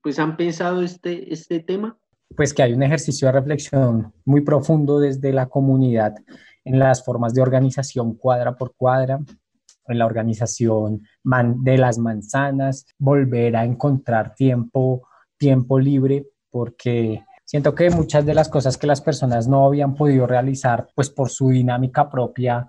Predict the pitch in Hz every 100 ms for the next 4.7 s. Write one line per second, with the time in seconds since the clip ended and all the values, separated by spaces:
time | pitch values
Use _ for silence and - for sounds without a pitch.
0 | _ 147 139 131 127 117 123 156 151 -
1 | 117 110 110 113 113 - _ 123 127 -
2 | 123 120 123 127 - 127 127 131 127 131
3 | 131 139 131 110 110 113 - 151 123 123
4 | 131 139 139 123 113 117